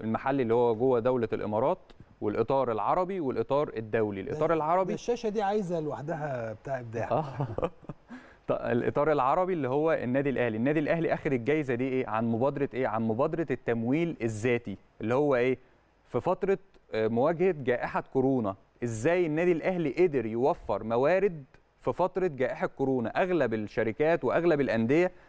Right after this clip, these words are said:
Speaker 1: في أندية اللي هي ما بتديش الرواتب بتاعة العاملين أو قالت لهم نص العاملين، النادي الأهلي لا، ادى الرواتب كاملة وعمل مبادرة اسمها مو-، مبادرة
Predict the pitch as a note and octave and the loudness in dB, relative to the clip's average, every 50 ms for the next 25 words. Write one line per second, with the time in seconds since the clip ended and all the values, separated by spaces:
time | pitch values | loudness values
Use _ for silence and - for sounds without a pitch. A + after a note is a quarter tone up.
0 | - _ - F3+ F#3+ F3+ E3+ E3 D3+ E3+ F#3 F#3 F#3 F3 - - B2 B2 B2+ D3 | -20 _ 0 2 4 4 4 4 4 4 6 6 4 4 2 2 0 2 2 2
1 | E3 E3+ E3+ D3+ - A#2 C3 C3+ B2+ A#2+ - C#3 B2+ A#2+ D#3 F3 - E3 C3+ C3 | 2 2 2 2 2 0 0 0 0 -2 -2 -2 0 0 0 0 2 2 2 2
2 | C3 C#3+ E3+ - D#3+ C#3 A#2+ C3 - D3+ D#3+ - C#3 A#2+ A#2 A#2 A#2+ B2 D3 D#3+ | 2 2 2 0 -2 -4 -4 -2 -2 -2 -2 -2 -2 0 0 0 0 0 0 0
3 | E3 - B2 B2 A#2+ B2 - C#3 D3+ D#3 D3+ D3 D3+ D3+ - - - B2 A#2 A2+ | 2 2 2 2 2 0 0 0 0 0 0 0 -2 -2 -4 -4 -2 -2 0 0
4 | A2 A2+ A#2 C3 D#3 F3+ F3+ D#3+ - - - - _ - A2 A#2 C#3+ E3 D#3+ E3+ | 0 0 0 2 2 2 0 -2 -8 -14 -20 -18 _ 0 2 2 4 4 4 2
5 | D3+ E3+ F3+ E3 D#3 E3+ D#3+ - - - - D#3 D3+ C#3 D3 C3+ B2 B2 B2 C#3 | 2 2 2 2 2 2 0 -2 -2 -4 -2 -2 0 2 0 2 2 2 2 2
6 | D#3+ - D#3 - - - C3+ C3 B2+ A2 G2+ F#2+ - - _ _ _ _ - A#2 | 2 0 -2 -4 -2 -2 0 0 0 0 0 -2 -4 -6 _ _ _ _ -2 0
7 | A#2 A#2 C#3 E3+ F#3+ E3+ D#3 C#3+ B2+ B2 B2 D#3 E3 C#3+ C3+ B2 - - D#3+ E3+ | 2 2 2 2 0 0 0 0 0 0 0 0 0 2 0 -2 0 0 -2 0
8 | D#3 C#3 C3+ C#3 D#3 - B2 B2+ B2+ A#2+ C3+ E3 E3+ C#3+ B2 A2 | 0 0 2 2 2 2 2 0 0 2 2 2 2 2 -2 -2